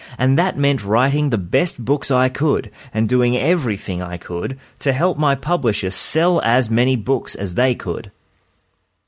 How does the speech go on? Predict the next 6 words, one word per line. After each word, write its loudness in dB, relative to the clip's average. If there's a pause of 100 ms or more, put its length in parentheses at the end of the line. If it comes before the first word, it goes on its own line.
(1400)
Down 2
and 0
Out 2
was 0
critically -2
successful, -4